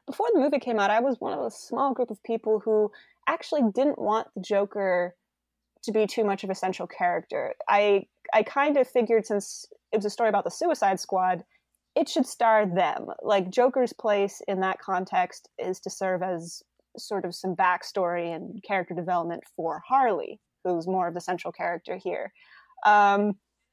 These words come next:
and then after the movie came out, everybody was all angry that he wasn't in more of it. And I was just sort of like,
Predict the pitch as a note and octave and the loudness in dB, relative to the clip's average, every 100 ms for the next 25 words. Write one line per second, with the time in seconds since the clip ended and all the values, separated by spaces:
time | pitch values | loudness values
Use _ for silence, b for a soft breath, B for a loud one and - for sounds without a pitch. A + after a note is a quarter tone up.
0 | - A#3+ C4 A#3+ A#3+ A#3 G#3+ A3 G#3+ G#3+ | 4 6 6 6 4 4 6 6 6 4
1 | G#3 G3+ G3 G3 G3 F#3+ - - - - | 2 4 4 6 6 2 -4 -10 -12 -14
2 | _ - F#3+ G3 F#3+ F#3 F#3 F3+ F3+ F3 | _ -4 -2 2 2 2 2 4 4 2
3 | F3+ F3+ F3+ E3+ F#3+ F3 F3+ F3+ F3 F3 | 0 -2 -2 -4 -4 -2 -2 -4 -8 -4
4 | F3+ G3 F#3+ E3+ F3 - F2+ - - - | 0 0 0 -2 -4 -6 -10 -14 -18 -10
5 | - - - | -6 -6 -6